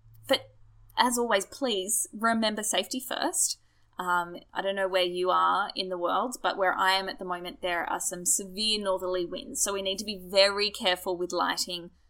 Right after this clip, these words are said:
fires. If you're going to be burning paper as part of your ceremony, please do it over the kitchen sink or the bathtub, but somewhere where there is water nearby.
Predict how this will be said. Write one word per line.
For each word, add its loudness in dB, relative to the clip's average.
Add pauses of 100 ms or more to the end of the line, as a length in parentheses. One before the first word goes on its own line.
(120)
fires. 6
If -6
you're 0
going 6
to -2
be -6
burning 0
paper 0
as 2
part -4
of -6
your -2
ceremony, -2 (560)
please 4
do -2
it -4
over 0
the -10
kitchen -6
sink -6
or -4
the -12
bathtub, -2
but -4
somewhere 2 (100)
where 0
there 0
is -2
water -4
nearby. -4